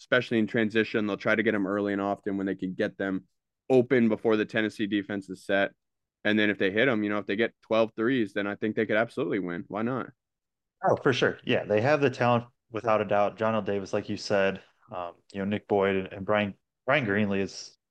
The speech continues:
Speaker 2: uh, maybe not
Speaker 1: They got
Speaker 2: in
Speaker 1: a
Speaker 2: the
Speaker 1: lot of
Speaker 2: tourney as
Speaker 1: guys.
Speaker 2: much, but he's,
Speaker 1: They got a lot of
Speaker 2: he
Speaker 1: guys.
Speaker 2: makes some tough passes. It's, it's been, like, just when
Speaker 1: Yeah.
Speaker 2: I watch some of their games back in the regular season, he makes some tough passes. Um, they have Golden at seven one that can kinda match up with, with Plavi-,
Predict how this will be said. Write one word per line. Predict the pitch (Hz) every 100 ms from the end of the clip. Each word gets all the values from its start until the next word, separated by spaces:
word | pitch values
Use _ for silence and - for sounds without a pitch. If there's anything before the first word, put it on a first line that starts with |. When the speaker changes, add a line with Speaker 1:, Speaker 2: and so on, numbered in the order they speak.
| -
Speaker 2:
uh, | 95 82 82 _ _ _ _ _ _ _ _ _ _
maybe | 120 123
not | 120 107
Speaker 1:
They |
got | 113
Speaker 2:
in |
Speaker 1:
a | 101
Speaker 2:
the | -
Speaker 1:
lot |
of | -
Speaker 2:
tourney | 101 92
as | 85
Speaker 1:
guys. |
Speaker 2:
much, | 98 95
but | 107 95 - _ _ _
he's, | 101 113 123
Speaker 1:
They | 123
got | 117
a |
lot | 98
of | 107
Speaker 2:
he |
Speaker 1:
guys. | 127
Speaker 2:
makes | 170 170
some | 131
tough | - - 98 -
passes. | 92 92 87 90
It's, | 95 104
it's | 95 110
been, | - 113 101 92 _
like, | 104 98
just | 104
when | 110
Speaker 1:
Yeah. | 107
Speaker 2:
I |
watch | 101 101 -
some | 104
of |
their | 101
games | 95 95 92
back | 104
in | 101
the | 90
regular | 92 90
season, | - 92 92
he | 120
makes | 151
some | - - _
tough | - 92 -
passes. | 92 85 - 87 92 - _ _ _ -
Um, | - 101 98
they | 127
have | 139 123
Golden | 127 123
at | 123
seven | 123 120 120
one | 120 113
that | 107
can | 101
kinda | 104 107
match | 104 104 -
up | 104 104
with, | 101 -
with | 104 -
Plavi-, | - 104 104 101 107